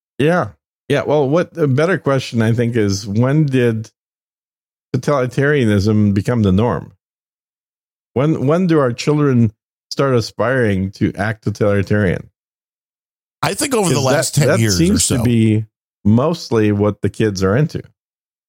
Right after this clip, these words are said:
Speaker 2: And again, bad parenting and the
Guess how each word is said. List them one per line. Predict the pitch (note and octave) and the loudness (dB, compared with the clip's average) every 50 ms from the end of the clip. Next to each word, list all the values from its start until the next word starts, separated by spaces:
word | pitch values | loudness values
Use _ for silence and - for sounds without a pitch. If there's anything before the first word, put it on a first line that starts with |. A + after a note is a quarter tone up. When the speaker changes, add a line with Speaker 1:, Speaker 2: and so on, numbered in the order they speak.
| _ _ _ _ _ _ _ _ _ _ _ _ - | _ _ _ _ _ _ _ _ _ _ _ _ -6
Speaker 2:
And | E3 D#3 D#3 | -4 -2 -2
again, | D3+ D3 D#3 G3+ F3+ E3+ D3+ B2+ | -2 -2 -2 -2 -2 -2 -2 -2
bad | D3 C#3 C#3 D3 C3 | -2 -2 -2 -2 -2
parenting | - D3 D3+ D3+ D3+ C#3+ - D#3 C#3+ C3+ C3 - _ _ | -2 0 0 0 -2 -2 -2 -2 -2 -2 -6 -10 _ _
and | C3+ C#3 C#3 C3+ C3+ C#3 C3+ B2 A#2+ - _ _ _ _ _ _ _ _ | -2 -2 0 0 0 -2 -2 -4 -6 -8 _ _ _ _ _ _ _ _
the | - C#3 B2 A#2 A#2+ A#2+ A#2 A#2 A#2 A#2 A2+ A2 G#2+ G2 | 0 0 2 2 2 2 2 2 4 4 4 4 2 2